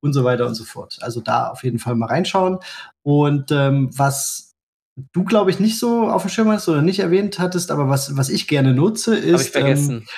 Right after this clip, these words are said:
Speaker 2: ja.
Speaker 1: ähm, Brew Your Own. Also
Speaker 2: Ja.
Speaker 1: dieses, äh, gibt's ja auch im Printmagazin, aber das, äh, werden die wenigsten hier wirklich haben. Aber es gibt ja halt auch die digitale Variante, dass ihr da einfach mal reinschaut. Zu, ich glaube, eigentlich fast jedem Bierstil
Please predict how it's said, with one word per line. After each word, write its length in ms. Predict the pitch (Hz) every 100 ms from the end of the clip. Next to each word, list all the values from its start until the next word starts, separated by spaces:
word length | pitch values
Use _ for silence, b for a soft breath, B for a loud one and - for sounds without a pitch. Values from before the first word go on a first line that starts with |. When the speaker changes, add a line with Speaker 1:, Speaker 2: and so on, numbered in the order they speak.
| -
Speaker 2:
ja. 140 | 120
Speaker 1:
ähm, 340 | 143 143 143 131
Brew 200 | 151 180
Your 260 | 165 147
Own. 440 | 156 214 262 269 -
Also 220 | - 131
Speaker 2:
Ja. 40 | 127 127
Speaker 1:
dieses, 400 | 127 127 - -
äh, 240 | 131 127
gibt's 180 | 139 165
ja 80 | 143
auch 60 |
im 260 | 113 131 131 -
Printmagazin, 880 | - 175 175 156 160 160 - 175 160
aber 160 | 123
das, 360 | 120 120 - -
äh, 340 | 127 127 120
werden 140 | 127 127
die 100 | 117
wenigsten 420 | 135 151 - 139
hier 540 | 123 139 135 131 113
wirklich 340 | 127 131 113 123
haben. 360 | 131 165 175 175 B B
Aber 100 | 139
es 100 | 135
gibt 180 | 170 139
ja 60 | 139
halt 160 | 135
auch 100 | 127
die 140 | - 123
digitale 520 | 131 131 131 151 165
Variante, 500 | 151 143 131 135 135
dass 200 | 120 -
ihr 60 | 117
da 140 | 120
einfach 220 | 131 151
mal 120 | 170 147
reinschaut. 580 | 156 175 - 180 180 B B B B B _ _ _ -
Zu, 480 | - 165 180 180 -
ich 160 | 135
glaube, 460 | - 160 170 165 143
eigentlich 460 | 160 170 170 160
fast 280 | - 156 -
jedem 300 | 147 185 175
Bierstil 840 | 160 185 214 - 220 214 214 220